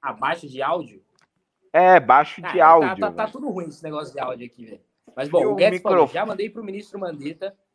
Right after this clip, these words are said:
Speaker 1: já mandei pro chefe da Casa Civil, Braga Neto, já mandei pro presidente Bolsonaro a publicação.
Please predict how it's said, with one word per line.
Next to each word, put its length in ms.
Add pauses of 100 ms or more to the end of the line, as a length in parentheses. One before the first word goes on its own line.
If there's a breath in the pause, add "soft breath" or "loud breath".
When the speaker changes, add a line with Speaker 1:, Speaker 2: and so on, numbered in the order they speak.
(400)
Speaker 1:
já 200
mandei 260
pro 120
chefe 240
da 120
Casa 220
Civil, 380
Braga 280
Neto, 260
já 120
mandei 180
pro 80
presidente 340
Bolsonaro 500
a 20
publicação. 580